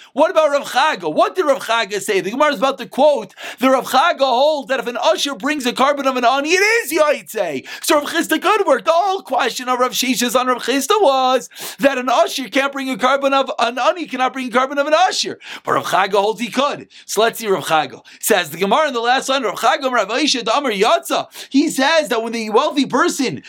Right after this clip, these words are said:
brings a poor person's carbon, he is yaitse moving along too. Mem Aleph, Amud Beis, Ma'ik Lememar. What are you gonna answer according to Rav Chaga? According to Rav Chaga, it seems the brisa of Chisda is correct.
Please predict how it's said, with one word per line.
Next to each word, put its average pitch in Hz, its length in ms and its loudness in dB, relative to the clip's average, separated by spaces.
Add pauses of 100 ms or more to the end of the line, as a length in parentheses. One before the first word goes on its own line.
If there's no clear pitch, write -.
(140)
brings 277 380 0
a 254 140 0
poor 349 280 2
person's 262 380 -2
carbon, 269 460 0 (160)
he 254 340 2
is 339 160 -2
yaitse 285 500 0
moving 302 280 0
along 269 360 -2
too. 277 480 -2 (760)
Mem 269 260 -2
Aleph, 262 460 0
Amud 240 420 0
Beis, 175 480 -4 (260)
Ma'ik 285 300 0
Lememar. 302 720 -2 (200)
What 254 160 2
are 285 40 -2
you 269 60 -4
gonna 285 140 -2
answer 277 520 -2
according 262 380 -4
to 196 300 -4 (160)
Rav 277 220 0
Chaga? 294 560 -2 (140)
According 277 340 0
to 277 60 -2
Rav 277 160 0
Chaga, 302 320 0
it 269 140 -4
seems 247 300 -4
the 262 100 0
brisa 254 400 -2
of 240 60 -12
Chisda 277 320 -2
is 403 320 0
correct. 214 460 -2